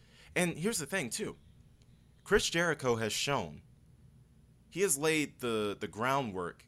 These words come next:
in my opinion, of the fact that you can reinvent yourself over and over and over again and extend your career by doing so.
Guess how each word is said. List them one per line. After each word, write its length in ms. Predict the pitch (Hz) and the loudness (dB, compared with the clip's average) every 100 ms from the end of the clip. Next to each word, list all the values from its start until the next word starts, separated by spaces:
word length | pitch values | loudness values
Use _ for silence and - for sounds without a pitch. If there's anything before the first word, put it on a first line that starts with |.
| - | -14
in 100 | 110 | -8
my 160 | 98 90 | -6 -8
opinion, 460 | 85 92 82 85 107 _ - - | -8 -10 -10 -12 -16 _ -20 -10
of 80 | 117 | -8
the 80 | 110 | -2
fact 240 | 143 139 | -2 -2
that 60 | 127 | -6
you 120 | 196 | -8
can 200 | 196 165 | -6 -2
reinvent 460 | 170 131 127 135 | -2 0 -2 -2
yourself 520 | 101 - 92 82 73 - - | -4 -2 -2 -6 -10 -14 -4
over 300 | 123 131 131 | -2 -2 -4
and 100 | 113 | -2
over 240 | 110 98 | -2 -2
and 100 | 98 | -4
over 240 | 98 87 87 | -6 -6 -6
again 380 | 82 82 80 - - - - - - - | -8 -10 -10 -16 -20 -20 -20 -20 -20 -8
and 140 | 123 107 | -6 -2
extend 440 | - - 127 113 | -2 0 -2 -2
your 120 | 101 | -2
career 320 | - 95 101 | -4 -4 -4
by 160 | 87 87 | -4 -6
doing 260 | 92 95 85 | -6 -8 -10
so. 200 | - | -12